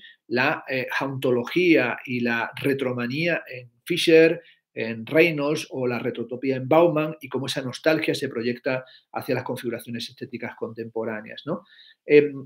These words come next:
en la página ciento sesenta y cinco, Paul Capdevila dice: "Esta ambigua relación con el tiempo histórico se ha vuelto una cuestión central en la cultura posmoderna que trabaja en gran medida sobre la recuperación de ciertas formas del pasado, y sobre todo cómo esta mirada o esta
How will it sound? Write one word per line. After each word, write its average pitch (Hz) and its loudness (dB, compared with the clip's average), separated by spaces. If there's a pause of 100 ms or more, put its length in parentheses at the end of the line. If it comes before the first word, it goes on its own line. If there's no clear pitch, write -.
en 165 0
la 160 4
página 220 4
ciento 175 2
sesenta 131 0
y 123 0
cinco, 147 0
Paul 135 2
Capdevila 127 4
dice: 127 2
"Esta 196 0
ambigua 175 8
relación 135 -2
con 135 2
el 120 -4
tiempo 131 0
histórico 143 2 (300)
se - 4
ha - 10
vuelto 202 6
una 170 0
cuestión 156 -4
central 143 0
en 123 0
la 123 -4
cultura 135 0
posmoderna 143 0
que 135 -10
trabaja 131 -6
en 143 -12
gran 135 -2
medida 135 0 (420)
sobre 160 4
la 131 -2
recuperación 131 -2
de 147 2
ciertas 135 0
formas 131 -4
del 120 -4
pasado, - -8 (420)
y 123 -6
sobre 131 0
todo 151 6
cómo 139 0
esta 127 -2
mirada 131 2
o 127 0
esta 123 -2